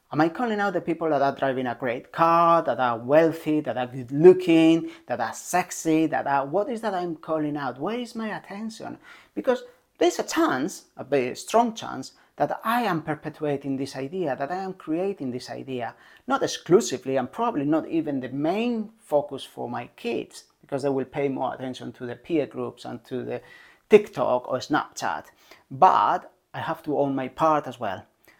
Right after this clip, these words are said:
Where is my attention? Is my attention in the person? Is my attention in what that person is wearing? How expensive that ring is, or that car is, or where do they go on holidays? What it is that I'm valuing,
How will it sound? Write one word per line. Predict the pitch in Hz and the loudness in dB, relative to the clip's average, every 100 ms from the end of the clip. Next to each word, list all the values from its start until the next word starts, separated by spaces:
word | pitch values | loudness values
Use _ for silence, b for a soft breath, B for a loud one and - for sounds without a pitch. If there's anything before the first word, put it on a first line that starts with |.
| b | b
Where | 156 220 | 4 4
is | 220 | 2
my | 202 196 170 | -2 -4 -4
attention? | 175 170 160 135 | -2 -2 -2 -4
Is | 196 | -2
my | 254 | -2
attention | 247 220 202 190 180 | -2 -4 -8 -4 -4
in | 175 | -2
the | 160 | -2
person? | 156 170 196 240 - 113 110 - b b b | -6 -4 -4 -4 -8 -8 -8 -10 b b b
Is | 143 | -6
my | 180 160 | -4 -4
attention | 143 147 139 135 | -4 -6 -6 -6
in | 127 120 | -6 0
what | 139 127 - | 2 2 -2
that | 120 _ | -12 _
person | 135 131 127 | -14 -12 -12
is | 123 - | -12 -6
wearing? | 135 117 117 117 b b b | -4 -4 -8 -16 b b b
How | 165 160 | 0 0
expensive | 143 - - - 156 151 135 113 | -2 -8 -2 4 6 4 -2 -4
that | 139 110 139 | -2 -4 0
ring | 151 151 139 | 4 4 2
is, | - 120 113 | -4 -6 -6
or | 131 131 | -8 -2
that | 143 - - | -2 -2 -4
car | - 160 151 123 | 0 2 0 -2
is, | 131 123 123 | -6 -6 -2
or | 135 | -2
where | 139 139 | 0 -2
do | 135 | -2
they | 127 | -4
go | 123 123 | -2 -4
on | 113 - | -4 -4
holidays? | 143 131 107 98 - - b b b b | 0 0 -2 -8 -12 -20 b b b b
What | 151 247 - | 2 2 4
it | 214 190 | 2 4
is | 208 156 | 2 0
that | 135 143 | -4 -4
I'm | 147 139 | -2 -4
valuing, | 117 151 202 233 143 101 101 | -4 0 2 2 0 -2 -8